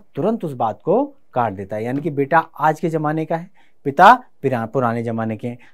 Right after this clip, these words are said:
तो पिता अपनी जगह ठीक है, बेटा अपनी जगह ठीक है। तो यहाँ पर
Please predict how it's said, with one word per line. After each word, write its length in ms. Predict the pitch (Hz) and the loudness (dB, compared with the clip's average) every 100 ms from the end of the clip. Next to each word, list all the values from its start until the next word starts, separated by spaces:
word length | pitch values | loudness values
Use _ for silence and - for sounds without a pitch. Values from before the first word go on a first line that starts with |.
| - | -18
तो 60 | 139 | -6
पिता 500 | 160 190 196 240 240 - - - - - 151 | 2 8 10 10 6 -8 -20 -20 -20 -8 -6
अपनी 300 | 151 208 208 | 0 2 4
जगह 200 | 214 220 | 4 2
ठीक 280 | 202 214 226 | -2 -6 -6
है, 120 | 254 - - 120 | -14 -18 -20 -4
बेटा 340 | 127 170 196 | 0 4 4
अपनी 420 | 175 123 117 175 | 4 0 -6 -4
जगह 220 | 185 180 185 | -2 0 -2
ठीक 260 | 185 185 | -4 -8
है। 100 | 202 - - - | -10 -20 -20 -8
तो 60 | 143 | -4
यहाँ 240 | 151 196 | -2 -2
पर 300 | 175 156 185 | 0 -2 -2